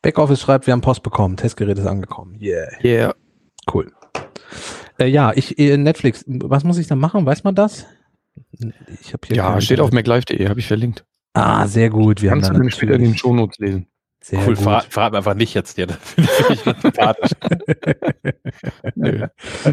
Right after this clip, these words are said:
Speaker 2: Wir wollen doch Leser auf der Seite, oder nicht?
Speaker 3: Oh.
Speaker 1: Ist das dieser Cliffhanger? Ist das dieses berühmte <laughs> Naja, gut. Ähm, dann werde ich das nachher mal auf mac live punkt de nachgucken.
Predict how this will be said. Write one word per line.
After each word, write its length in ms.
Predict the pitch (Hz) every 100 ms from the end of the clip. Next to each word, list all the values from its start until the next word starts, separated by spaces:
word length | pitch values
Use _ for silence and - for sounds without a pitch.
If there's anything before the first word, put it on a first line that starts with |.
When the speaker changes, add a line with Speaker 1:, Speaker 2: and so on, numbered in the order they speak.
| - 117 _
Speaker 2:
Wir 160 | - 101
wollen 140 | 120 143
doch 60 |
Leser 260 | 127 170 151
auf 100 | 110
der 120 | 107
Seite, 340 | 98 101 98 110
oder 160 | 104
nicht? 280 | 92 92 - _ - - _ - -
Speaker 3:
Oh. 220 | 139 87 - 151 - - - _ _ - -
Speaker 1:
Ist 200 | 127 -
das 140 | 170 -
dieser 240 | 156 147
Cliffhanger? 540 | 143 151 160 131 95 104
Ist 140 | 117
das 120 | 127 -
dieses 240 | 127 123
berühmte 640 | - 120 127 127 117 117 - - - - - - - _ _ _
<laughs> 220 | - - 135 _ _ _ - - 110 - 113 _ 110 _ 104 - 104 - - - - 135 127 123 -
Naja, 220 | 156 135
gut. 260 | 107 87 - -
Ähm, 920 | 143 139 139 139 135 131 131 135 131 127
dann 160 | 123
werde 120 | 131 120
ich 80 |
das 160 | - 113
nachher 200 | 107 107
mal 100 | 101
auf 100 | 95
mac 120 | 92
live 160 | 90 90
punkt 60 |
de 80 | -
nachgucken. 420 | 73 78 - -